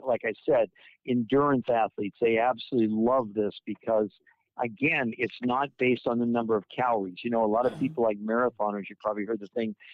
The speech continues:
they carb load b-, before a race. Well, that's actually the worst thing you could ever possibly do. But now they're beginning to realize. Um, the other thing, I was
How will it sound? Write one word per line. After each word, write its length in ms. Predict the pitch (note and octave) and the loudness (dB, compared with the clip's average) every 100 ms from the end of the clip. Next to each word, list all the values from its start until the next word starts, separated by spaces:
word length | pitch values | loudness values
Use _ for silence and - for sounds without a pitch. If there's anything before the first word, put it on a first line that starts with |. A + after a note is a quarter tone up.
| _ | _
they 160 | B2 A#2 | -6 -6
carb 460 | - C3+ B2+ B2 A#2+ | -6 -2 2 2 0
load 400 | A#2 A#2+ A#2 G#2 - | 2 4 2 -2 -6
b-, 60 | A#2 - | -6 -6
before 300 | G#2 B2 A2 | -4 0 2
a 40 | |
race. 280 | A2 A#2 F#2 - | 2 2 -2 -6
Well, 200 | G2+ G2 | -4 -2
that's 240 | A2+ G2 G#2 | -4 -4 -6
actually 260 | G2 G#2+ | -8 -8
the 40 | G2 | -4
worst 260 | G#2 G#2 - | -2 -2 -4
thing 100 | G2+ | -8
you 120 | G2 | -8
could 140 | G#2 | -6
ever 120 | G2 F#2 | -8 -6
possibly 420 | G2 F#2+ - G2+ | -10 -10 -14 -4
do. 320 | C3+ C#3+ B2+ - - - _ - | 0 2 2 -4 -20 -20 _ -2
But 200 | A#2 - | -2 -2
now 380 | A#2 B2 C3 B2+ | -2 0 0 0
they're 220 | A2+ G#2 - | 0 -2 -6
beginning 360 | A2 A#2+ A2+ G#2+ | -4 -2 0 -2
to 160 | G#2 G2+ _ | -8 -12 _
realize. 560 | A2+ C3+ C3 G#2 G#2 G2 _ - _ _ _ - | 0 2 4 2 0 -2 _ -20 _ _ _ -6
Um, 120 | A#2 | -4
the 140 | A#2 - | -2 0
other 200 | D#3 E3+ | 0 0
thing, 240 | - A#2 A2+ | 0 0 0
I 60 | |
was 180 | A2+ | -2